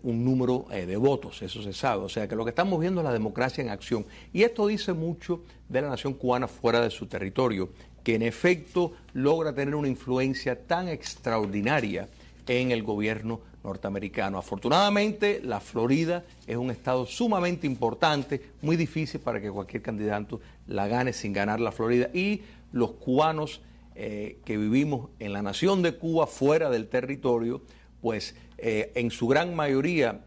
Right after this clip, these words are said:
tienen una visión y esa es de precisamente querer la libertad en Cuba, no conformarse con que Cuba se convierta en una China tropical, sino precisamente hacer hincapié de que tiene que haber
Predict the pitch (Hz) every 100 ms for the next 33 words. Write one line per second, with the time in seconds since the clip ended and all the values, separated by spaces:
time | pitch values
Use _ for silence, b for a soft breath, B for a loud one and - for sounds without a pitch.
0 | - 127 127 123 139 135 113 - 123 120
1 | 120 107 110 - 101 104 107 - B B
2 | - 110 107 120 - 107 113 123 123 120
3 | 127 - 117 131 127 117 107 - 113 110
4 | - 117 185 190 185 - 143 151 151 127
5 | 156 - B B 127 104 120 120 117 110
6 | 104 110 123 113 104 - 120 110 110 101
7 | 101 127 127 120 - 117 123 135 B B
8 | B 127 117 175 170 143 143 139 120 -
9 | 127 127 B B B 143 123 123 104 123
10 | 139 131 120 107 - - 135 160 - 123
11 | 120 123